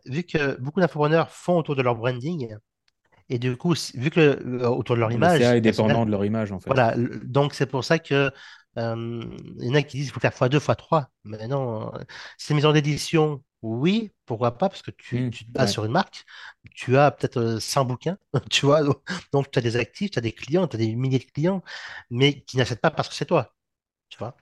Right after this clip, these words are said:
Speaker 1: Et donc, c'est pour ça que moi, je rachète principalement une marque, et je, et aujourd'hui, euh, beaucoup d'infopreneurs estiment, font leur chiffre d'affaires fois deux, voire fois trois, voire même plus pour certains.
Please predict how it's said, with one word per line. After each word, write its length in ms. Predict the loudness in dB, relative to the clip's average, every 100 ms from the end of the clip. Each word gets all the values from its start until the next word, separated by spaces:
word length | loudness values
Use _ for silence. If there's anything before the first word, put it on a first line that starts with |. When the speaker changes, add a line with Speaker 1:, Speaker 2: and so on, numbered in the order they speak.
| _ -20 -20 -18 -2
Speaker 1:
Et 140 | -2
donc, 260 | 2 0 0
c'est 60 | -4
pour 100 | 2
ça 120 | 2
que 360 | 4 2 2 -4
moi, 200 | -8 -4
je 60 | -2
rachète 240 | -2 -2
principalement 340 | -4 -2 -2 0
une 60 |
marque, 200 | -2 -4 -8 -20 -20 -6
et 60 | -2
je, 120 | 0 0
et 300 | 2 4 4 2
aujourd'hui, 720 | 0 2 0 0 -2 -2 -4 -12 -20 -20 -20 -2
euh, 140 | 0 0
beaucoup 240 | 0 0
d'infopreneurs 520 | 0 0 4 4 2 0
estiment, 600 | 0 0 -6 -6 -6 -6 -12 _ _ _
font 200 | 4 8
leur 120 | 8
chiffre 160 | 6 0
d'affaires 500 | 4 2 2 -4 _ _ _ _
fois 140 | 2
deux, 280 | 2 -2 -2 _ _ _ _ _ _ _ _ _ _ _ _ _ _ _
voire 180 | -2 0
fois 140 | 0 -4
trois, 400 | 0 0 0 -6 _ _ _ _ _ _ _ _
voire 200 | 0 2
même 220 | 0 -4
plus 300 | -6 -6 -6
pour 160 | -8 -4
certains. 260 | -2 -4